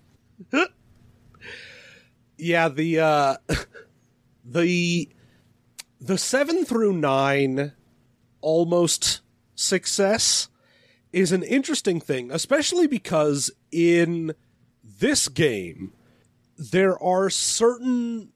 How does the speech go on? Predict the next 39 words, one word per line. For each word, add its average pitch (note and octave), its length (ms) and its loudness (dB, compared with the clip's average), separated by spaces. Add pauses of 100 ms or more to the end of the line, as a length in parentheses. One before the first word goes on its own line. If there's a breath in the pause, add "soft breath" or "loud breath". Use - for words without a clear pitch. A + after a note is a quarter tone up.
moves F#3 1080 2 (140)
and D3+ 720 0
roles D#3+ 560 2
that D#3 140 -2
you'll D3 160 0
do A3 360 2
where F3+ 220 -2
seven D4+ 300 0
to G#3+ 80 2
nine, D#3 540 0 (600 soft breath)
like, D3+ 320 -2 (100)
in F#3 140 -2
a F3+ 80 -2
lot G#3 240 0
of B3+ 100 2
other F3 280 2
games, D3 340 0
they'll D#3 140 0
make D3 180 0
it D#3 100 0
like, B2 240 -4
"Oh, D3+ 200 0
this D#3+ 240 0
is D#3+ 200 2
success D#3+ 480 -2
with D3 140 -4
a C#3+ 60 -6
cost," G2+ 480 -4
or C#3+ 180 0
this C#3+ 320 0
is, C3+ 380 0 (400 soft breath)
you D3 160 -2
know, B2+ 260 0
you B2+ 180 -8
can D#3+ 160 0
only D#3 360 2
choose D3 300 -2
partial D#3+ 520 -2
success. - 680 -4